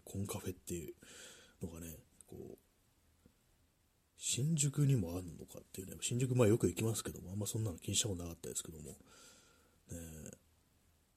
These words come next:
はい。まあそういうことですね。なんか、何なんですかね。でもなんか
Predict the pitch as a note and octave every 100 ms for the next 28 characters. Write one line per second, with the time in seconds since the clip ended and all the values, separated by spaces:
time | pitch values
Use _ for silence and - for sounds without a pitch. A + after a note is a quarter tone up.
0 | _ _ _ _ _ - - _ _ _
1 | _ _ _ _ _ _ _ _ _ _
2 | _ _ _ _ _ _ - _ _ _
3 | _ _ _ _ _ _ _ _ _ -
4 | - - - - - F2 E2 D#2+ - -
5 | D#2+ - - - - - F#2 G2 F2+ F#2+
6 | E2+ - - - - _ - - - -
7 | - C3+ C#3 F2 - G#2 G#2 G#2 A#2+ C#3+